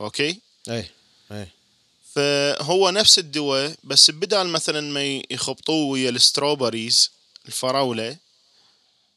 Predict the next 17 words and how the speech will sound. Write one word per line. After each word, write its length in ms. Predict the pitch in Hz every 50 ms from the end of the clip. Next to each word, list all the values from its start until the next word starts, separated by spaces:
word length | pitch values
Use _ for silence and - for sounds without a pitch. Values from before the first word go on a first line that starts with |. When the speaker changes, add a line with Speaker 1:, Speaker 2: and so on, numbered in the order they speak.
| _ _ _ _ - 135 -
Speaker 1:
تروح 300 | - 170 196 202 - 185
لهاي 260 | 170 151 165 185 190
الكومباوندينج 720 | 196 - - 175 151 147 143 147 139 139 139 135 131 123
pharmacies 760 | - - 131 127 127 123 117 113 - - 139 156 165 - - - -
يخبطوا 460 | 131 - - 143 - - - 147 143
لك 180 | 131 - - 160
إياه 220 | 170 190 214 226
ويا 220 | 214 208 196 190
مثلًا 360 | 190 190 175 - 190 185 202 208
البرتقال، 800 | 208 190 160 143 147 139 - 165 - - - 139 131 104 92 87 - _ _ _ _ _ _ _ _ - -
أو 100 | 123 131
يخبطوا 400 | 127 123 - 143 - - 147 139
لك 140 | - - 156
إياه 220 | 156 160 170 170
ويا 180 | 165 156 151 143
المشمش، 640 | 135 143 151 139 - - 107 92 - - - - _ _ _ _ _ _ _ _ _ _ _ _ _ _
حتى 320 | - - 131 - -